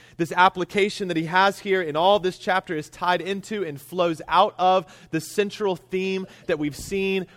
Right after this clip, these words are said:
weave its way all through the book of Hebrews, and that is Jesus is better. Jesus is better.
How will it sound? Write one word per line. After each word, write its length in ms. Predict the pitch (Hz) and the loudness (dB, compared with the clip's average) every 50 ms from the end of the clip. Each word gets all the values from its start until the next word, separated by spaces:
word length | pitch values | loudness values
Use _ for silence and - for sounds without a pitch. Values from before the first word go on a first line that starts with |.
| - | -14
weave 380 | - 147 143 180 196 214 214 202 | -12 -8 -6 -4 -2 0 0 0
its 160 | 202 - 190 | 0 0 0
way 320 | 180 185 185 180 185 180 | 0 4 6 6 6 4
all 320 | - 165 175 185 202 214 220 | 4 4 6 8 8 8 6
through 160 | - 214 214 | 4 0 -2
the 100 | 180 190 | -4 -2
book 220 | 143 185 180 - | -2 -2 -4 -2
of 100 | 190 165 | -4 -6
Hebrews, 640 | - - 170 165 160 135 147 156 151 156 151 147 - _ _ - | -6 -8 -10 -8 -8 -6 -4 -2 -2 -2 -4 -6 -10 _ _ -10
and 180 | - 160 160 160 | -6 -6 0 4
that 200 | 165 175 185 175 | 4 6 6 4
is 320 | 160 160 156 151 147 135 104 | 2 0 -2 -2 -2 -4 -8
Jesus 720 | 101 107 127 175 190 196 185 156 185 175 127 - - - - | -14 -12 -10 -6 -6 -6 -4 -4 -4 -4 -4 -6 -12 -8 -2
is 520 | 165 170 170 165 160 151 147 135 - - _ _ _ - | 0 0 2 2 0 -2 -4 -8 -10 -16 _ _ _ -18
better. 640 | 123 113 - 170 160 160 151 123 98 110 117 117 _ _ _ _ _ _ _ _ _ _ _ _ _ _ - | -16 -4 2 4 4 4 4 2 -2 -8 -12 -16 _ _ _ _ _ _ _ _ _ _ _ _ _ _ -18
Jesus 540 | 120 104 123 156 190 208 196 175 208 - - | -16 -12 -6 -4 -2 -2 0 0 -2 -2 -2
is 260 | 190 180 185 170 127 | 0 0 0 0 0
better. 540 | 127 110 170 175 180 156 123 101 110 127 - | 0 2 4 6 6 4 2 -4 -8 -14 -20